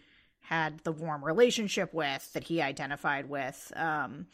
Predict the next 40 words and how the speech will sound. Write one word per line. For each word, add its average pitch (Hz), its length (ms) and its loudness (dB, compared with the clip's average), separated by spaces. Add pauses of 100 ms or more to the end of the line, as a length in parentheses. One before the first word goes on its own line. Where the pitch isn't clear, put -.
(200)
you 180 120 -4
can 165 120 -4
tell 147 200 -2
he 160 120 -4
misses 143 400 -4
her. 127 220 0
It's - 180 -6
this - 200 -4
sort 80 160 -8
of - 120 -10
sweet - 340 -6
moment. 139 320 -6 (340)
But - 140 -2
they 220 100 6
go 269 100 8
downstairs 247 360 6
and 190 180 -2
Daniel 269 460 4 (120)
tries 214 320 -2
to - 100 -6
say 185 380 2
to 170 100 -4
him, 175 500 -2 (580)
"Ugh, 269 200 8 (240)
with 226 260 2
every, 294 520 6
for, - 200 0
if, 233 160 0
if 208 320 -4
you've, 208 260 -2
like, - 140 -2 (220)
if 190 120 -6
you've 240 220 2
ever 330 240 10
appreciated 233 560 8
anything 277 340 6
I've 240 80 6
ever 220 180 8
done 190 240 8
for, 180 200 -2